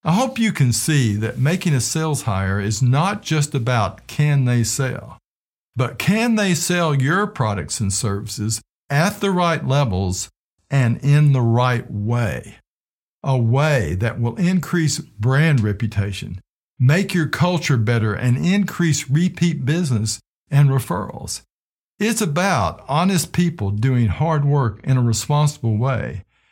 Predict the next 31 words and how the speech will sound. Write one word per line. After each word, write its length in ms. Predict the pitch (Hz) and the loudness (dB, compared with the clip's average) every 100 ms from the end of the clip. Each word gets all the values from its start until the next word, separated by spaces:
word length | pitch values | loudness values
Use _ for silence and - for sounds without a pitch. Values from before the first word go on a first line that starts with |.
| - | -2
out 120 | 139 | 0
of 120 | 131 | 2
a 40 | 117 | 0
concern 680 | 120 110 - 190 190 151 | 0 0 0 0 0 0
for 140 | 110 117 | 2 0
those 320 | 117 170 170 | 0 0 0
they 140 | 160 | 0
serve 420 | 139 - 165 156 131 | 0 0 0 0 0
and 100 | 113 | 0
sell 320 | - 175 180 | -2 -2 -2
to 320 | - 101 101 | -2 -2 0
and 140 | 107 113 | 2 0
the 60 | |
people 580 | 98 - 156 151 104 98 | 0 -2 -2 -2 -4 -4
they 200 | 120 123 | -4 -2
work 440 | 113 120 127 120 - | -2 -2 -2 -4 -8
with. 340 | - 76 - _ _ _ _ _ | -10 -10 -14 _ _ _ _ _
Heck, 360 | - 151 135 - | -4 0 0 -2
the 100 | 104 | -6
best 460 | 90 160 220 - | -2 0 0 -2
people, 500 | - 240 233 233 185 - _ _ _ - | -2 -4 -2 -4 -4 -8 _ _ _ -2
they'll 200 | 170 220 | 0 2
even 260 | 175 131 | 2 4
make 240 | 127 139 - | 4 4 2
your 100 | 113 | -2
culture 440 | - 170 165 131 | 0 0 0 0
better 320 | 113 117 110 | 0 0 0
and 100 | 107 117 | 2 2
there 80 | |
will 60 | 117 | 2
be 200 | 113 131 | 2 0